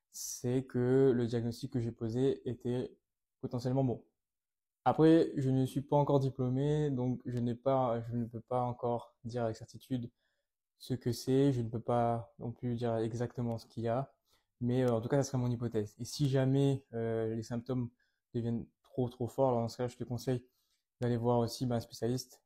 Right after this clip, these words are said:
qui pourra t'aider. Mais en gros, moi, je travaillerai un peu plus au niveau des extenseurs de l'avant-bras. Les extenseurs de l'avant-bras, on peut les travailler donc avec ces mouvements-là,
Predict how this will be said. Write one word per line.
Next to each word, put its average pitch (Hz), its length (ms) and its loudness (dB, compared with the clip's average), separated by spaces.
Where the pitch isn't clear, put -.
qui 120 80 -10
pourra 113 220 -2
t'aider. - 260 -8
Mais 156 80 6
en 143 120 6
gros, 139 280 6
moi, 143 400 6
je 131 420 2
travaillerai 127 880 -2
un 147 80 2
peu 147 120 2
plus 143 460 0
au 135 100 -2
niveau 127 220 2
des 120 260 2
extenseurs 131 380 -2
de 123 60 -2
l'avant-bras. 113 360 -4
Les 117 60 -2
extenseurs 120 320 -2
de 117 60 2
l'avant-bras, 113 600 0
on 123 80 -4
peut 131 160 -2
les 123 100 2
travailler 123 600 2
donc 127 320 0
avec 120 440 -2
ces - 160 -4
mouvements-là, 123 800 0